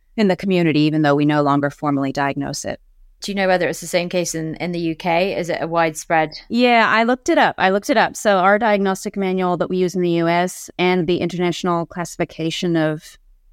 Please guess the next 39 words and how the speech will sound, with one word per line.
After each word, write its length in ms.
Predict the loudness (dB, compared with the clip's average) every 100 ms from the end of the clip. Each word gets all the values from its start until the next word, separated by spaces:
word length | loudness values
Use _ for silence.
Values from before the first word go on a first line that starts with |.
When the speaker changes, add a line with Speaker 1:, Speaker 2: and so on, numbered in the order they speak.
| _ _ -18
Speaker 1:
Disorders, 560 | -10 -6 -2 -2 -2
the 120 | -4
I 120 | -2 -2
C 200 | -2 -2
D, 200 | 2 2
I 80 |
can't 160 | 0 -4
remember 180 | -4 -4
what 80 | -6
it 100 | -4
stands 320 | -2 0 -2
for, 200 | -2 -2
but 160 | 0
there 180 | 0 0
too, 380 | 0 0 0 2
Asperger's 520 | 0 -2 -2 -4 -4 -6
has 100 | -4
been 180 | 0
dropped 340 | 2 2 0 -4
formally 420 | -2 2 2 2
as 120 | -2
a 40 | -2
diagnosis. 640 | -4 -2 -4 -6 -10 -16 _ -20 _ _ _ -20 -20 -20 -20 -20 _ 0
Speaker 2:
And 120 | 2
also, 220 | 2 4
I've 140 | 4
heard 160 | 4 2
people 240 | 2 -2 0
say 180 | 2
that 160 | 2 0
people 520 | -4 0 4 4 0 -4
with 200 | -8 -4
autism 840 | -4 -2 -2 0 2 2 0 -6 -4
or 260 | -2 -2
autistic 400 | -2 -6 -4 -6
person, 720 | 0 2 2 0 0 0 -4 -10 _ -20 -20 _ _
person 300 | 0 0 0
with 140 | -2
autism, 720 | -2 -4 -4 -2 0 0 -4